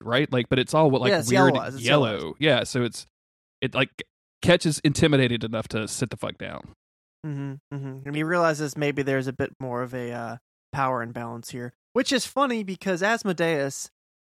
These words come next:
Speaker 2: as much as he's been trying to do stuff this whole season, hasn't particularly seemed like a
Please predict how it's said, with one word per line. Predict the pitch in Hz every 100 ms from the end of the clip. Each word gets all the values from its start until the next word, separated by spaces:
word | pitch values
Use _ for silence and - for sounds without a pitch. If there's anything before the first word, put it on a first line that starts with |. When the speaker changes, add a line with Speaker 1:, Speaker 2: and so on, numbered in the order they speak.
| _
Speaker 2:
as | 156 151
much | 170 160
as | 156
he's | 156
been | 147 139
trying | - 139 139
to | 139
do | 127
stuff | 135 151 143
this | 151
whole | 170 165
season, | - 160 175
hasn't | 156 151 170 208
particularly | - - - 156 165 160 147
seemed | 135 - 143 139 135
like | 127
a | 127